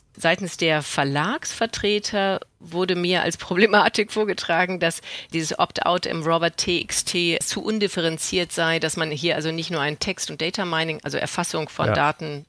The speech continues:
Speaker 1: mit Text- und Data-Mining ausschließe, sondern zum Beispiel auch die Indexierung durch Suchmaschinen. Dass es
Speaker 2: Mhm.
Speaker 1: also sozusagen alles oder nichts ist und Verlagshäuser natürlich gerne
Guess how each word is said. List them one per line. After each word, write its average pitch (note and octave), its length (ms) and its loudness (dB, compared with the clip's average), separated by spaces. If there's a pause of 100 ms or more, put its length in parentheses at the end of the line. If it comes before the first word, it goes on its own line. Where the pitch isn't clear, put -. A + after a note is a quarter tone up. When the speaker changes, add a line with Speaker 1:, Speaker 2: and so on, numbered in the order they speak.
(100)
Speaker 1:
mit - 260 -8
Text- - 220 -4
und D3+ 180 -6
Data-Mining E3+ 420 2
ausschließe, E3 360 0
sondern D#3+ 240 0
zum D#3 140 -4
Beispiel D3+ 260 2
auch C#3+ 140 2
die - 120 -4
Indexierung D3+ 440 -2
durch D3+ 160 -4
Suchmaschinen. D3 560 -2 (400)
Dass D3+ 120 0
es D#3 100 2
Speaker 2:
Mhm. - 40 4
Speaker 1:
also D#3+ 220 2
sozusagen D#3 500 0
alles E3+ 300 2
oder D#3+ 160 2
nichts G3 260 -2
ist - 320 -2
und D#3+ 220 -2 (380)
Verlagshäuser D#3+ 920 0
natürlich D#3 440 -2
gerne D3+ 460 2